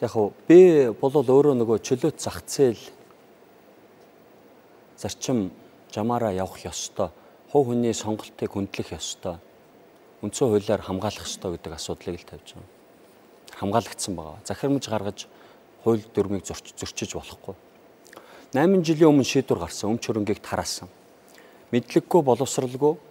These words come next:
мэдээлэлгүй байгаа гэж шалтак хэлээд найман жил улс төрчид намууд эрх мэдлээ солиод энэ компанийг ингээ аваа явсан.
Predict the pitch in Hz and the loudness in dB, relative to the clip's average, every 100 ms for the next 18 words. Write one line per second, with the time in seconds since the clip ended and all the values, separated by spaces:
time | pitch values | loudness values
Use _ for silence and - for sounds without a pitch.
0 | - - - 104 - 135 - 139 110 95 | -20 -10 -6 -2 2 0 0 2 2 2
1 | 95 90 87 - - - 143 - 98 113 | -2 -4 -6 -10 -12 -8 -8 -6 -4 -6
2 | - - - 117 151 160 127 104 127 - | -6 -12 0 2 4 2 0 0 -2 -4
3 | - - - _ _ _ _ _ _ _ | -20 -20 -20 _ _ _ _ _ _ _
4 | _ _ _ _ - 101 - - - - | _ _ _ _ -4 -2 -2 -4 -4 -4
5 | - - - _ _ - _ _ _ _ | -6 -6 -14 _ _ -20 _ _ _ _
6 | _ _ _ _ _ _ _ _ _ 95 | _ _ _ _ _ _ _ _ _ -4
7 | 104 127 - - _ _ _ 92 - 113 | -2 -2 -4 -20 _ _ _ -12 -6 -6
8 | - 117 - 101 107 135 - - - 117 | -4 -4 -2 -4 -2 -4 -8 -20 -10 -8
9 | 113 101 107 101 90 85 82 95 80 - | -6 -6 -4 -4 -4 -4 -2 -2 -4 -8
10 | - | -20